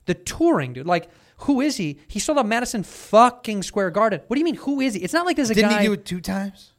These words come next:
Speaker 1: I think he did it more than that. He did. I mean, I think he did a few times. But it's
Speaker 2: Yeah.
Speaker 1: just like, I just, I can't. Anyway, Vice then tweeted out an article later that afternoon that said,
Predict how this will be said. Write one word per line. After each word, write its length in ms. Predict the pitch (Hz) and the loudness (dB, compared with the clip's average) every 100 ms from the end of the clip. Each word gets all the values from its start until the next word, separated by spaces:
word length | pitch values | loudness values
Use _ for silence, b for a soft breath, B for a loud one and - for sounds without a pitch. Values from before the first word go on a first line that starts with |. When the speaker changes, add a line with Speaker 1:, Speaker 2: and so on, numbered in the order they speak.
| _ | _
Speaker 1:
I 80 | 143 | -4
think 100 | 160 | -2
he 60 | 262 | 0
did 120 | 151 | -2
it 40 | |
more 200 | 135 160 | 0 0
than 140 | 233 131 | 0 -4
that. 200 | 123 135 | -10 -8
He 60 | 180 | -4
did. 280 | 214 170 175 | -2 -2 -4
I 80 | 170 | -2
mean, 160 | 170 180 | -2 0
I 80 | 190 | 0
think 100 | 240 | 0
he 40 | |
did 60 | 143 | -2
a 40 | 131 | 0
few 120 | 262 | -2
times. 220 | 160 139 | -4 -8
But 120 | 151 190 | -2 -2
it's 80 | |
Speaker 2:
Yeah. 20 | - | -2
Speaker 1:
just 120 | 233 | -4
like, 180 | 233 - b b b | -6 -6 b b b
I 120 | 208 | -4
just, 200 | 220 254 - | -2 -4 -4
I 60 | 180 | -6
can't. 360 | - 214 202 - _ - | -4 -4 -4 -8 _ -6
Anyway, 320 | 175 143 123 - b b b b | -4 -2 -6 -14 b b b b
Vice 260 | 156 233 226 | 0 2 2
then 140 | 226 | -4
tweeted 220 | 196 208 | -2 -2
out 100 | 190 | 0
an 80 | 175 | 0
article 220 | 165 156 | -2 -2
later 180 | 160 165 | -2 -2
that 120 | 147 147 | -2 -4
afternoon 300 | 143 147 139 | -4 -6 -6
that 100 | 135 | -4
said, 300 | 143 135 | -4 -6